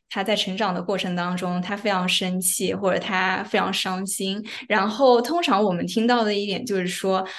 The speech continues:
，“啊，你不要哭了，你不要哭了，这有什么好哭的？这没，没什么大不了的，对不对？”所以它是一个非常普遍，你从小在这种的环境当中，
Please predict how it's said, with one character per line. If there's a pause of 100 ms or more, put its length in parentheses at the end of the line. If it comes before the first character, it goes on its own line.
，“啊，
你
不
要
哭
了，
你
不
要
哭
了，
这
有
什
么
好
哭
的？
这
没，
没
什
么
大
不
了
的，
对
不
对？” (240)
所
以
它
是
一
个
非
常 (160)
普
遍，
你
从
小
在
这
种
的
环
境
当
中，